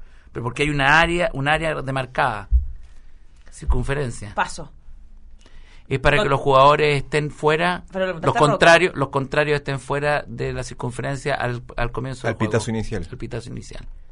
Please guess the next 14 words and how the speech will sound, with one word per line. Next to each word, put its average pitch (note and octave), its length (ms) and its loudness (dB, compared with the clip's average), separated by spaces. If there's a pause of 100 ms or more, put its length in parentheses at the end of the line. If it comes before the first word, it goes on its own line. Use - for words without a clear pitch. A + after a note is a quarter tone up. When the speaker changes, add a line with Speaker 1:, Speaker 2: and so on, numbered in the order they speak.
(220)
Speaker 3:
¿Qué E3+ 100 4
significa F3+ 720 2
esa, D3 480 2
eh, A#2 300 0
media C#3+ 260 6
luna D#3+ 280 0
que D3 60 -2
está C#3 280 0
bo-, B2 180 2
al A#2 140 0
borde B2 260 0
del A2 140 0
área G#2 180 0
grande? F2+ 400 -2